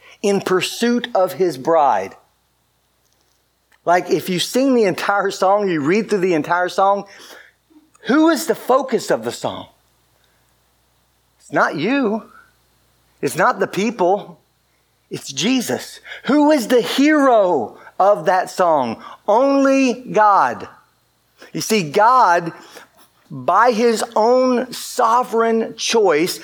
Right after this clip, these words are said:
not based on your intrinsic worth, like God in his own sovereign choice, his own free voluntary choice,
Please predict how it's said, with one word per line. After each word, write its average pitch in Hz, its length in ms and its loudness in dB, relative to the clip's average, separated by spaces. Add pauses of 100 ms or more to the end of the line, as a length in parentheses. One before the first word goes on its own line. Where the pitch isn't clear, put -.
(140)
not 190 560 0
based 226 460 2
on 165 400 2 (520)
your 196 380 2
intrinsic 214 800 0
worth, 175 560 0 (500)
like 170 180 -2
God 220 460 4
in 208 240 0
his 175 340 0
own 247 560 2 (120)
sovereign 226 960 0
choice, 190 840 -2 (480)
his 208 240 0
own 233 680 2
free 247 600 0
voluntary 208 1040 2
choice, 139 580 -2